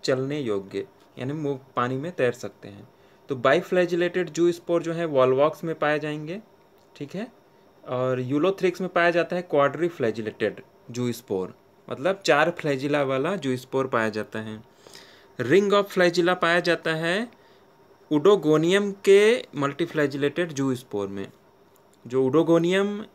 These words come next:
एक filamentous algae है, जानते हैं ना, उसमें जो जूस्पोर होता है उसमें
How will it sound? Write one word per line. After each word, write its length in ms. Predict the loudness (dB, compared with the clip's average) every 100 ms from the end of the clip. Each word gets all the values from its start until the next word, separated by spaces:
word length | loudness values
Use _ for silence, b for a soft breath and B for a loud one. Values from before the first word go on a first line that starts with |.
| _
एक 140 | -6 -4
filamentous 640 | -2 -2 -2 -2 -2 -2
algae 260 | -6 -4 -4
है, 160 | -4
जानते 300 | -4 -8 -8
हैं 60 | -10
ना, 60 | -10
उसमें 340 | -10 -4 0
जो 100 | 0
जूस्पोर 560 | 2 2 0 -2 -2 -2
होता 260 | -2 -4 -6
है 240 | -6 -10 -14 B B B -10
उसमें 440 | -8 -4 -2 -2